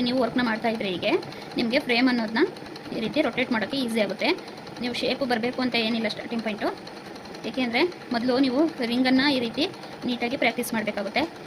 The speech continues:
ಮೇನು ನಾವು ರಿಂಗನ್ನೇ ಈ ರೀತಿ, ಮೊದಲು ರಿಂಗನ್ನು ಈ ರೀತಿ ತಿರುಗಿಸ್ಕೊಳ್ಳೋದನ್ನೇ ಪ್ರಾಕ್ಟೀಸ್ ಮಾಡಬೇಕು. ನೋಡಿ, ಇಲ್ಲಿ ಲೀಫ್ ಇದೆ, ಹಾಗೇನೆ ಹಾಕ್ತೀನಿ ಅದನ್ನ.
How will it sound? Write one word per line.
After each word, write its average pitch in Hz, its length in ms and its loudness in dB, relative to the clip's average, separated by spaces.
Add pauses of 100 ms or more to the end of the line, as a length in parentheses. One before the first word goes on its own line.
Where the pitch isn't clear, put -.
(2000)
ಮೇನು 254 220 6 (180)
ನಾವು 247 240 2
ರಿಂಗನ್ನೇ 240 320 4 (680)
ಈ 233 80 0
ರೀತಿ, 277 200 0 (720)
ಮೊದಲು 220 220 -4 (560)
ರಿಂಗನ್ನು 240 380 -2
ಈ 226 80 -6
ರೀತಿ 226 200 -6
ತಿರುಗಿಸ್ಕೊಳ್ಳೋದನ್ನೇ 214 680 -4
ಪ್ರಾಕ್ಟೀಸ್ 220 280 -8
ಮಾಡಬೇಕು. 202 280 -8 (2000)
ನೋಡಿ, 240 200 -2
ಇಲ್ಲಿ 220 140 -2 (160)
ಲೀಫ್ 240 220 -4
ಇದೆ, 220 180 -4
ಹಾಗೇನೆ 233 280 -4 (400)
ಹಾಕ್ತೀನಿ 226 340 -4
ಅದನ್ನ. 220 180 -4